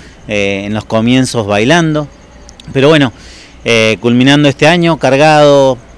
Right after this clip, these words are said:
y, eh, de actividades, de, de colectividades en San Jerónimo Norte, col-, colectividades en San Carlos Norte, eh, después di-, diversos y distintos beneficios que se hicieron, los cuales agradecemos públicamente a los,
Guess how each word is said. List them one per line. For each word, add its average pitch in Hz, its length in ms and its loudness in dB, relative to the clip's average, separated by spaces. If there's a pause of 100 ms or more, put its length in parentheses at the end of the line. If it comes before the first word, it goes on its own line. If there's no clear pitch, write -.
y, 110 320 -14
eh, 107 200 -12
de 107 140 -6
actividades, 135 1040 0
de, 101 340 -6 (140)
de 101 140 -10 (100)
colectividades 117 680 -4
en 110 120 -6
San 110 140 -8
Jerónimo 113 340 -4
Norte, 127 360 -4
col-, 98 200 -8 (180)
colectividades 113 520 -4
en 107 60 -6
San 104 160 -8
Carlos 104 240 -6
Norte, 120 520 -6 (540)
eh, 104 440 -4 (100)
después 135 320 -2
di-, 123 80 -2 (180)
diversos 123 520 -2
y - 20 -2
distintos 120 720 -4
beneficios 113 580 -6
que 110 80 -8
se 101 100 -12
hicieron, 139 600 -2
los 104 200 -6
cuales 117 380 -6 (320)
agradecemos 110 540 -2
públicamente 127 720 2
a 110 60 2
los, 101 320 -4